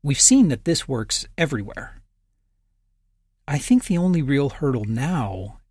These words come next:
is the social acceptance of people forming emotional connections with machines.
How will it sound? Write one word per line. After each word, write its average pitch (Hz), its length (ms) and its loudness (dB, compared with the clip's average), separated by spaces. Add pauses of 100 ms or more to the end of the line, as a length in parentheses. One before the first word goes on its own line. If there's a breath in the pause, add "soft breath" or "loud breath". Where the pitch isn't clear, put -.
(300)
is 139 160 -4
the 127 80 -4
social 143 500 -2
acceptance - 800 -4
of 117 300 -6
people 143 420 -6
forming 123 600 0
emotional 113 520 -4
connections 131 640 -6
with - 200 -12
machines. - 680 -10